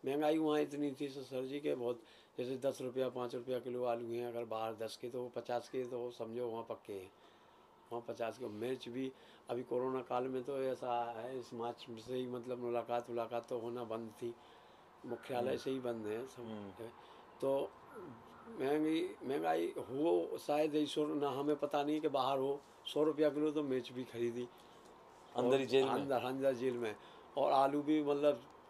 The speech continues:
Speaker 1: पैंतालीस, पचास, पैंतालीस, पचास यूँ ही रहा। अदरक भी, और लहसुन तो तीन सौ, चार सौ, चार सौ का किलो।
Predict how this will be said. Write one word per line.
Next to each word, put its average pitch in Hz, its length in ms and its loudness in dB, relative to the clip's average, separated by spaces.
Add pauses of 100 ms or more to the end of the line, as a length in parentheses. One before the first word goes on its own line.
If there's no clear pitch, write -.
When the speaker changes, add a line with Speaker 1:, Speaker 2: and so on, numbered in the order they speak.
(120)
Speaker 1:
पैंतालीस, 131 600 2
पचास, 123 420 2
पैंतालीस, 123 500 -2
पचास 120 440 0
यूँ 123 200 0
ही 123 100 0
रहा। 117 420 4
अदरक 117 520 2
भी, 127 260 -2
और 123 260 2
लहसुन 135 420 0
तो 139 120 -2
तीन 135 320 -4
सौ, 135 180 -2
चार 127 300 0
सौ, 120 200 -2
चार 123 280 2
सौ 123 160 -4
का 117 120 -4
किलो। 110 320 -6